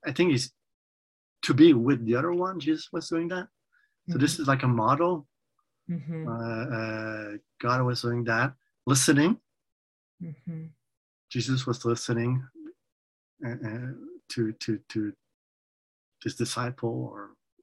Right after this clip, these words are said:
Speaker 1: other people. So correct, yes. And love, I will say, if Orthodoxy, God is love, well, that shaped my, my, my compassion, that will shape my
Speaker 2: Mm-hmm.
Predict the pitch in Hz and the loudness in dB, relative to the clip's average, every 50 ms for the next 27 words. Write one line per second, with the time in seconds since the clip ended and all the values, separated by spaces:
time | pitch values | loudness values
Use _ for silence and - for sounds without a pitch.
0 | _ - - - _ - 139 120 117 117 117 - - 147 135 131 - 113 104 - | _ -20 -20 -20 _ -14 -12 -10 -10 -10 -10 -6 -6 -6 -4 -4 -6 -8 -8 -8
1 | _ - - - - - - - _ _ _ _ - - 131 127 131 - 143 139 | _ -20 -20 -20 -20 -20 -20 -20 _ _ _ _ -6 -4 -2 -2 0 2 4 4
2 | 156 143 123 123 - - 120 117 113 104 - - _ _ _ _ _ - 196 208 | 4 4 4 2 0 0 -2 0 -2 -4 -8 -12 _ _ _ _ _ 2 4 6
3 | 180 143 131 120 127 123 - - _ _ - 135 135 143 135 - - 156 151 139 | 8 8 8 8 6 4 2 -4 _ _ 0 2 2 2 2 4 4 4 4 2
4 | 135 - _ _ _ _ _ _ _ _ _ _ _ _ _ _ _ _ _ _ | -2 -12 _ _ _ _ _ _ _ _ _ _ _ _ _ _ _ _ _ _
5 | _ _ - 131 - - 147 143 147 143 131 135 135 139 135 - 139 117 110 117 | _ _ -12 -6 0 2 2 4 4 4 6 6 4 4 4 0 -4 -2 0 2
6 | 117 120 120 117 110 - - 107 107 107 110 113 107 - - 294 - 120 107 104 | 2 2 2 0 -4 -6 -8 -8 -8 -6 -8 -8 -10 -12 -14 -12 -8 -8 -8 -8
7 | 104 117 123 _ _ _ _ _ _ _ _ _ _ _ _ _ _ _ _ _ | -8 -10 -16 _ _ _ _ _ _ _ _ _ _ _ _ _ _ _ _ _
8 | _ _ _ - - 110 120 - - - - 123 117 113 _ - 117 110 110 107 | _ _ _ -8 -8 -6 -4 -4 -4 -4 -2 -2 -4 -4 _ -6 -8 -6 -6 -8
9 | 107 - - - - 110 107 104 101 - _ _ _ _ _ _ _ _ _ _ | -10 -12 -12 -10 -10 -10 -10 -10 -14 -20 _ _ _ _ _ _ _ _ _ _
10 | _ _ _ _ _ _ - 127 123 127 - 123 110 - - 117 113 113 110 - | _ _ _ _ _ _ -6 -6 -6 -4 -4 -6 -6 -6 -6 -6 -4 -4 -4 -4
11 | - 120 113 110 113 110 107 110 - - - - 113 117 123 - 117 110 107 104 | -4 -4 -4 -2 -2 -4 -4 -4 -6 -6 -6 -4 -6 -6 -6 -8 -10 -10 -10 -12
12 | 104 104 104 104 - 160 147 _ _ 156 156 156 | -14 -14 -16 -16 -16 -16 -16 _ _ -16 -14 -12